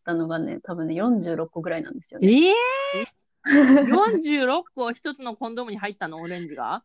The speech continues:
Speaker 1: そう、そう。
Speaker 2: わー。
Speaker 1: だから、それで、こう、どれだけコンドームが丈夫で、あの、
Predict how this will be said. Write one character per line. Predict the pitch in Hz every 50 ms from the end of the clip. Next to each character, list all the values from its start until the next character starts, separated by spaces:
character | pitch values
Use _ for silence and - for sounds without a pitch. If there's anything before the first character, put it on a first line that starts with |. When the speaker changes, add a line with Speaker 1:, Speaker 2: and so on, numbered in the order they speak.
| _ _ -
Speaker 1:
そ | 226 220 214 214 202 196 190 185 180 - -
う、 | _ _
そ | _ - 220 220
う。 | 208
Speaker 2:
わ | 196 196 196 190 196 190 180 180 170 170
ー。 |
Speaker 1:
だ | 175 202
か | 202 202
ら、 | 208 208 208 202 196 185 180 - _ _ _ _ _ _ _ _ _ _ _ _
そ | - 262
れ | 254 254 254
で、 | 247 269 269 269 262 240 208 190 - - _ _ _ _ _
こ | - 214 196 190 190 185 180 180 - -
う、 | -
ど | 208 208
れ | 220 220
だ | 226 226 214
け | 226 214
コ | 208 214 214
ン | 214 214
ド | 220 220
ー | 214
ム | 196 190 170
が | 170 165 165 160 - - - 175 165
丈 | 180 185 185 185
夫 | 185 180 180
で、 | 180 180 185 185 180 170 160 160 156 - _ _
あ | - 185 170 165 160
の、 | 160 156 - - - -